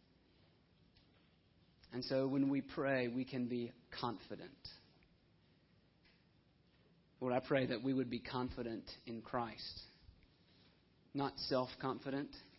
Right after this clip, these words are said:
or confident in the prayers of our parents,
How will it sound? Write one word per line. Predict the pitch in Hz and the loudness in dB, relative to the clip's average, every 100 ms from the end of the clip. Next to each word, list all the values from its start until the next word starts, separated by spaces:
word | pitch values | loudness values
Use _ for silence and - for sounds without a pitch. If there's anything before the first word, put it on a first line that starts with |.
| - - - _ - - - - - - - | -20 -20 -20 _ -20 -20 -20 -20 -20 -20 -8
or | 120 - | -8 0
confident | 143 113 147 139 127 131 | 0 0 2 2 2 0
in | 127 | 0
the | 123 | 0
prayers | - 139 143 139 | 0 2 2 2
of | 127 | 0
our | 117 | 0
parents, | - 147 151 175 - | 0 0 2 2 0